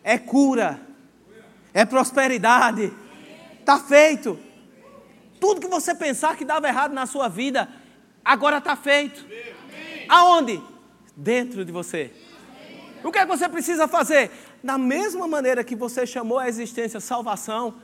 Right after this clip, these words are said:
chame a existência. Continue chamando. Continue falando. Mediante o quê? Fé. Vamos lá, a gente vai chegar lá.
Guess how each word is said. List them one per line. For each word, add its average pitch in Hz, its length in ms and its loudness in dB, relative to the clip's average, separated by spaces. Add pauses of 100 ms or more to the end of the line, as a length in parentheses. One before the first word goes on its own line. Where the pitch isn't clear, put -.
(240)
chame 320 380 -2
a 320 80 2
existência. 269 680 -4 (1200)
Continue 330 420 -2
chamando. 269 600 -2 (580)
Continue 339 460 0
falando. 277 880 -2 (640)
Mediante 285 500 2
o - 40 -8
quê? 240 320 0 (180)
Fé. 254 560 -4 (2250)
Vamos 202 140 -4
lá, 180 280 0
a 131 60 -10
gente 190 100 -6
vai 247 140 -2
chegar 262 240 0
lá. 180 340 -2